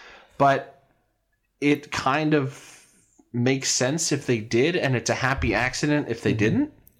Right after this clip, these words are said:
Speaker 2: No, I think, I think, I don't, they don't mention if they do it on purpose or not, but I think it would,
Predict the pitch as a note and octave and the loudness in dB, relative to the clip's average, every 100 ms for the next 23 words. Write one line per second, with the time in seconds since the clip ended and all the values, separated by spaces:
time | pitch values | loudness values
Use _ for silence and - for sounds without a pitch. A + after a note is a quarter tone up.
0 | _ - C3+ B2 A2+ B2+ B2 - - A2+ | _ -4 -2 -2 0 -2 -2 -8 -8 -4
1 | B2 A#2+ - - - A2+ C#3 C3+ B2 A#2+ | -4 -4 -12 -20 -6 2 2 4 2 2
2 | A2+ A#2+ A2+ G#2+ G#2+ G#2+ A2 G#2 - F#2+ | 4 4 4 2 2 2 0 -2 -2 -2
3 | G#2 G2+ G2 A2+ G#2 G#2 - F#2 G2 G#2 | -2 -2 -4 -4 -4 -4 -4 -2 0 -2
4 | - F2 - A2+ G#2+ - G#2+ A2 G2+ - | -4 -6 -4 -2 0 -2 -2 -4 -4 -12